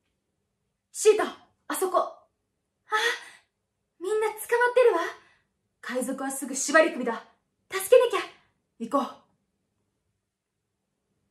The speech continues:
町への突入口が開きました。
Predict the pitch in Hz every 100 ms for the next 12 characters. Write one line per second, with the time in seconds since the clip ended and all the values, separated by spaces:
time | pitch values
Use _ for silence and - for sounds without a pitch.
0 | _ _ _ _ _ _ _ _ _ _
1 | _ _ _ _ _ _ _ _ _ _
2 | _ _ 233 269 381 370 277 247 - 294
3 | 330 349 320 294 294 285 285 277 - 214
4 | -